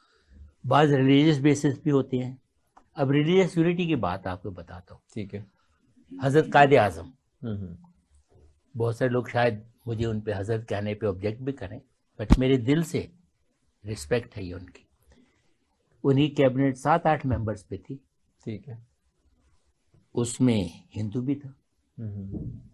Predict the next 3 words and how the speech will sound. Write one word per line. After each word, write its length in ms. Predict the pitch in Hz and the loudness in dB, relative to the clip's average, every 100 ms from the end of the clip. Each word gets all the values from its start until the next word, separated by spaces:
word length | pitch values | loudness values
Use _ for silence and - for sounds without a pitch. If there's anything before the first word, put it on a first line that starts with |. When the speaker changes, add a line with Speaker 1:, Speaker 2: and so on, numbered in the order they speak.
| _ _ _ _ _ _ _ _ _ _ _ _ - | _ _ _ _ _ _ _ _ _ _ _ _ -6
Speaker 1:
मंडल, 280 | 117 113 131 - _ _ _ _ _ _ _ _ _ _ _ _ | -4 -2 -4 -8 _ _ _ _ _ _ _ _ _ _ _ _
लॉ 160 | 113 117 | -6 -2
मिनिस्टर, 460 | 117 117 113 - | -2 -2 -4 -10